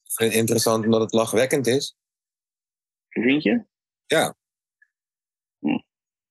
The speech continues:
Speaker 1: Hij is
Speaker 2: Nou,
Speaker 1: verantwoordelijk
Speaker 2: benieuwd.
Speaker 1: straks om de coach van het Nederlands elftal aan te stellen.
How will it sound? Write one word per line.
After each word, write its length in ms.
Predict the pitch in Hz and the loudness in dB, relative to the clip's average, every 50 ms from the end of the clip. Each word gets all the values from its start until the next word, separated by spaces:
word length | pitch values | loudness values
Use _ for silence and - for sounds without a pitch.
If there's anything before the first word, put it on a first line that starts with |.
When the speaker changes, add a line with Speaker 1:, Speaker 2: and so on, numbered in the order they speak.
| _ _ _ _ _ | _ _ _ _ _
Speaker 1:
Hij 220 | - - 143 180 202 | -2 0 0 2 2
is 140 | 196 - - | 0 0 0
Speaker 2:
Nou, 100 | - 175 | 0 0
Speaker 1:
verantwoordelijk 540 | 175 180 165 180 202 254 262 247 - - | 0 0 0 2 2 2 2 0 -2 -2
Speaker 2:
benieuwd. 120 | - - - | -4 -2 0
Speaker 1:
straks 300 | - 175 185 190 - - | 0 0 0 0 0 0
om 160 | 196 160 156 | 2 2 2
de 120 | 147 147 | 2 0
coach 320 | - 185 185 190 202 - - | 2 2 2 2 2 2 0
van 120 | - 165 | 0 0
het 100 | 156 156 | 0 2
Nederlands 460 | 165 175 180 180 175 170 165 156 156 | 2 2 2 4 4 4 2 2 0
elftal 460 | - 151 165 175 170 - - 151 143 - | 0 0 0 0 0 0 0 0 0 0
aan 200 | 139 135 131 117 | 0 -2 -2 -2
te 80 | - | -4
stellen. 500 | - - - 117 113 113 131 - - - | -4 -2 0 0 0 0 0 -2 -4 -8